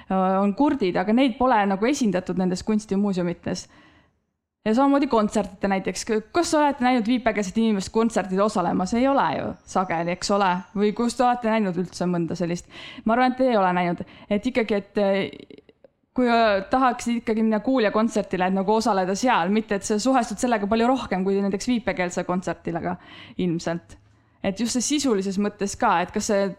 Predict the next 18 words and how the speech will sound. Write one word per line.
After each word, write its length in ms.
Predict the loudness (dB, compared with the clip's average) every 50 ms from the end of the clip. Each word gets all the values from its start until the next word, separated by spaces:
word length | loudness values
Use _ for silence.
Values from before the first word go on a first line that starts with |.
| -10 -6 -4
sisu 220 | -2 0 0 0 0
huvitab 400 | 0 0 0 0 -2 -2 -4 -2
mind 160 | -2 -2 -2 0
või 100 | 0 0 0
mitte, 280 | 0 -2 -4 -6 -8
et 120 | -6 -4 -2
see 120 | -2 -2
peab 160 | -2 -2 -2
mind 200 | 0 0 -2 -2
ikkagi 240 | -2 -4 -4 -4 -4
kõnetama, 560 | -4 -2 -2 -2 -2 -4 -4 -4 -4 -4 -4
et 80 | -4 -2
see 120 | -2 0
on 100 | 0 0
oluline, 280 | 0 0 0 0 0 0
millal 220 | 0 0 -2 -2 -2
tähelepanu 520 | -4 -4 -2 -2 -2 -2 -2 -4 -4 -4 -2
pöörata. 520 | -2 -2 0 -2 -2 -4 -4 -4 -4 -4